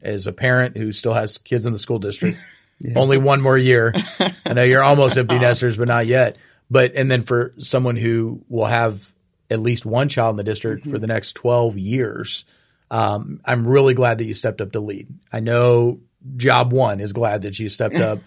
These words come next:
Speaker 2: <laughs>
Speaker 1: to serve. Uh, Eyes Right Here, glad that
Speaker 2: Yeah.
Speaker 1: you've stepped up to serve. The Epic Foundation,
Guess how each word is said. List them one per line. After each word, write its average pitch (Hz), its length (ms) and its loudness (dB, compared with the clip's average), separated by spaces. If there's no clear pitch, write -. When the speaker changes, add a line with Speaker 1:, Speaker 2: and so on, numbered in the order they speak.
Speaker 2:
<laughs> 180 200 -16
Speaker 1:
to 113 140 -2
serve. - 360 -2
Uh, 107 400 -2
Eyes 123 240 2
Right 123 200 4
Here, 120 260 2
glad 113 360 -2
that 110 100 -6
Speaker 2:
Yeah. 123 80 -4
Speaker 1:
you've 107 100 -6
stepped 110 240 -2
up 101 120 -8
to 104 60 -8
serve. 98 300 -6
The 117 140 0
Epic 123 240 0
Foundation, 101 640 -6